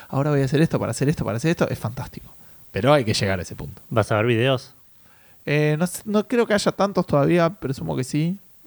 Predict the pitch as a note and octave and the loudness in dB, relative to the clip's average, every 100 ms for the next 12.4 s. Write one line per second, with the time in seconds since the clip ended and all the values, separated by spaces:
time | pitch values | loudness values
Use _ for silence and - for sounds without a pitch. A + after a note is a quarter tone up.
0 | - D#3 D#3 B2+ B2 - - C#3+ E3 - | -4 0 2 0 -4 -14 -4 0 0 0
1 | A#3 F3+ E3 D#3 D3+ C#3 B2 - G2 D3 | 0 2 2 0 -2 -2 -4 -4 -2 0
2 | A2+ G#2 G2+ B2 - F3+ D3+ D3 E3 B2 | 0 -2 -4 -4 0 2 4 4 4 0
3 | A2 G#2 C3 B2 G#2 G#2 A#2+ C3 A#2+ B2+ | -4 0 0 0 -4 -2 0 0 2 0
4 | C3 A2+ C#3 D#3 B2+ G2+ G#2+ A#2 A#2+ - | 0 0 -2 0 -2 -4 -2 0 0 -2
5 | - A#2+ B2 A#2+ A#2+ A2+ A#2+ B2 C#3+ A#2 | -2 0 0 0 -4 -2 -2 0 0 0
6 | G#2+ A2 A2 G#2+ A#2 A2 A#2 G#2+ - - | -2 -4 -4 -2 -2 -2 -2 -4 -8 -20
7 | - - - A#2 A2+ G#2+ C3 A2+ A2+ G#2+ | -20 -10 -4 -2 -2 0 2 4 4 2
8 | A2 A2 G2+ G2 G2 G2 - F#2+ F#2 A2 | 2 2 0 0 0 -2 -2 -2 -2 -6
9 | - - G2+ A#2 G2 G2 F#2+ G#2 - - | -10 -6 -4 -2 0 -2 -4 -10 -14 -20
10 | - - - - - F#2+ F2+ F2 F#2 G2+ | -20 -20 -20 -20 -2 0 0 -2 0 2
11 | G#2 F2 G2 F#2+ G2 G2 F#2 F#2 F2+ F2+ | 2 2 0 2 2 4 2 4 2 0
12 | G2 F#2+ F2 G2 | -2 -2 -4 -6